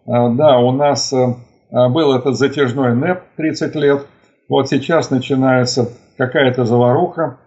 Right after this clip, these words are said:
и я не уверен, что она быстро закончится. Тогда она, э, значит, эта заваруха растянулась на, э, период, там, ну, в общем-то,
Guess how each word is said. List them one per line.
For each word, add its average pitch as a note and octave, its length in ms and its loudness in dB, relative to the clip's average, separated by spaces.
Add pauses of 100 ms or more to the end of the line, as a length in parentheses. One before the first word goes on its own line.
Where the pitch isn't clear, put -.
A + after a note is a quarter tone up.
(300)
и C3 100 -4
я F3+ 180 0
не E3+ 100 -4
уверен, E3+ 320 0
что D3 240 0
она D3+ 180 2
быстро C#3+ 320 -2
закончится. C#3+ 680 -4 (500)
Тогда C#3 380 2
она, C#3+ 340 2
э, B2+ 340 0
значит, C3+ 360 -2
эта C3+ 200 -2
заваруха C3 600 0 (200)
растянулась C3+ 760 -2
на, B2 300 0 (260)
э, A#2 240 -2
период, C#3+ 560 0 (480)
там, A#2 460 2 (1000)
ну, A#2 220 -2
в B2+ 40 2
общем-то, B2+ 560 0